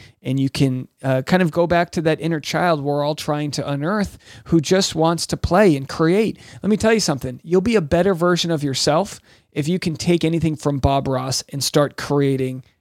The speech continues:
it, whether it's to sell something, whether it's for your own joy or to teach your grandkids or your son or whoever, that they also have an artist within them.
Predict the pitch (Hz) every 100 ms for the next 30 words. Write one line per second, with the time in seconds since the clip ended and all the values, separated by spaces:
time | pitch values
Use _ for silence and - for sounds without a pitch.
0 | _ _ - 143 131 147 147 147 143 -
1 | - - _ _ _ _ - 120 - 233
2 | 226 240 214 233 226 175 156 151 156 143
3 | - - - 180 175 165 175 170 143 165
4 | 190 208 196 - - 156 - 131 208 190
5 | 175 147 156 175 185 202 190 180 165 151
6 | 147 - 170 180 175 151 139 151 196 202
7 | 247 170 143 139 - - - 151 170 160
8 | 151 175 185 202 240 - 165 151 147 147
9 | 147 147 135 - 131 - 196 139 113 117